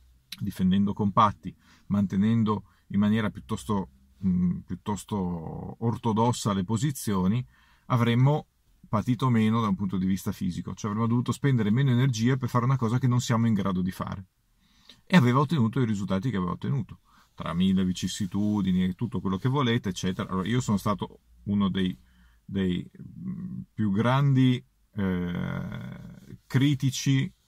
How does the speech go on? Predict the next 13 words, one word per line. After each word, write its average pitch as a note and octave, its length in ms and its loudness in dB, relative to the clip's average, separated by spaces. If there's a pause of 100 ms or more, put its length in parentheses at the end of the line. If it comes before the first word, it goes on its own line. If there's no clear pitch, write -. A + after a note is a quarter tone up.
(180)
nei A2 140 -2
confronti G#2 360 -4
di G2 80 0
Gattuso, F#2 680 -6
perché G2 400 -6 (360)
ritenevo A2 540 0
che G2 100 -2
non G2 160 4
fosse, G#2+ 560 -2
e G2 120 -6
lo F2 80 -4
ritengo F#2 340 -2
tuttora, F#2 500 -8